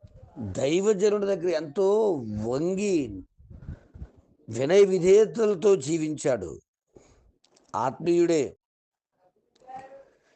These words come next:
కానీ మొదటి సమయంలో పదమూడు అధ్యాయం పదమూడుకి వచ్చినప్పటికీ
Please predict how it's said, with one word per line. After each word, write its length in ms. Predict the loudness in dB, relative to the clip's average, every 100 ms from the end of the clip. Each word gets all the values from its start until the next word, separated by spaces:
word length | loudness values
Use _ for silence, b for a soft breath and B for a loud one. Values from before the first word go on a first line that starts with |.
| _ -8
కానీ 280 | -4 -2
మొదటి 360 | -2 -2 -2 -2
సమయంలో 500 | 0 0 2 2 0
పదమూడు 440 | -2 -4 0 2
అధ్యాయం 500 | 2 0 -4 -4 -4
పదమూడుకి 640 | -6 -6 -6 -2 -2 -2 -4
వచ్చినప్పటికీ 800 | -6 -6 -4 -4 -6 -4 -4